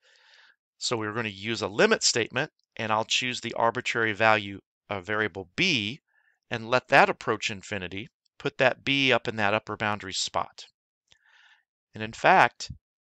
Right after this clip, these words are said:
on my exams and the A P exam, it's very likely that you would receive a point of credit for writing that step. It's worth your while to do that. Now we're gonna use our integration tools.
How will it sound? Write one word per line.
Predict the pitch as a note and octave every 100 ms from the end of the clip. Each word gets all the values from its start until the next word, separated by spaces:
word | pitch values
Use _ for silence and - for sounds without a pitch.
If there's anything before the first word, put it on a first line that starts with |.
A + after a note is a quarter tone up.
| _ _ _ _ _ -
on | A#2 A2
my | C3 A#3
exams | C3+ B2 G3 F#3 B2 B2 -
and | B2+ C3+ C#3 D3+
the | A#2+
A | B2 E3
P | - F3
exam, | G#3 A2+ A2+ G#2 G#2+ - _ _ _ _
it's | D3 -
very | C3 D3+
likely | B2+ C#3 E3 B2
that | G#2 A2
you | A2 C#3
would | C#3+
receive | B2 - C3
a | A#2
point | - C3 C#3
of | B2 -
credit | - D3 B2+ -
for | - A2
writing | F#2 F#2+ A2 - C#3
that | A2+ A2 -
step. | - - C#3+ - - _ _ _
It's | - -
worth | A2+ -
your | A#2+
while | A2 A#2 A#2+
to | G2+
do | A#2
that. | C3 D2+ - _ - - - - - - - - - - _
Now | G#2 A2 D#3
we're | F#3+
gonna | F3+ F3
use | C#3 D#3 F3 -
our | B2+ D#3
integration | D3 - D3 A2+ F3+ - C3
tools. | G#2+ - A#2 G2 E2+ - - -